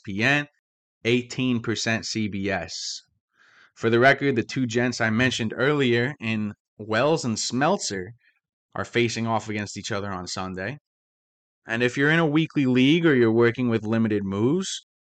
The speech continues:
I'd stick with them over Quintana. But just to throw you one more option for Sunday,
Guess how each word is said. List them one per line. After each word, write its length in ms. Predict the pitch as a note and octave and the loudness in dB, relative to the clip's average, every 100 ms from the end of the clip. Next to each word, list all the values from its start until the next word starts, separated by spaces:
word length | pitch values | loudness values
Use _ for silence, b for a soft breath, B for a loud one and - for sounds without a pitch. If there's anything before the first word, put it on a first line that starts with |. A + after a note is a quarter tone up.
| _ | _
I'd 160 | - G2+ | -8 -6
stick 260 | - C3 A#2+ | -2 -2 0
with 140 | A#2 | -2
them 200 | A#2+ A#2 | 0 0
over 220 | A2+ G#2+ | 0 -2
Quintana. 640 | G2 A2 F#2+ C3 C3+ F2+ - - _ _ _ _ _ _ _ | -4 -6 -2 2 2 0 -6 -20 _ _ _ _ _ _ _
But 120 | - G2 | -10 -4
just 200 | C#3 - | -2 -2
to 80 | |
throw 240 | B2+ C#3+ C#3 | -2 2 2
you 180 | C3+ B2+ | 4 2
one 160 | C3 | 2
more 240 | C3 B2+ B2 | 0 0 2
option 360 | A#2 - A2 - | 2 2 -6 -6
for 120 | G#2 | -6
Sunday, 640 | - B2+ D3+ F3+ G3 G#3 | -2 0 2 4 4 0